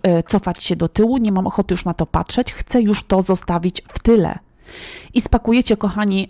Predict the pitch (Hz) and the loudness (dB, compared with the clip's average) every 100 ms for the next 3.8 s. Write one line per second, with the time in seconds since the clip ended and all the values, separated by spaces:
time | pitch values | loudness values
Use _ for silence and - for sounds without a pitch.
0 | 190 180 170 156 160 254 349 277 285 277 | 0 2 2 0 0 -2 -2 0 0 0
1 | 277 254 254 240 - 226 208 202 185 190 | 0 2 0 -2 2 2 2 -2 -2 -2
2 | 190 202 196 185 180 185 226 294 - 185 | -4 -6 -4 -4 -2 0 0 0 -2 -4
3 | 185 175 170 202 202 170 160 170 | -4 -4 -2 -2 0 0 -2 -8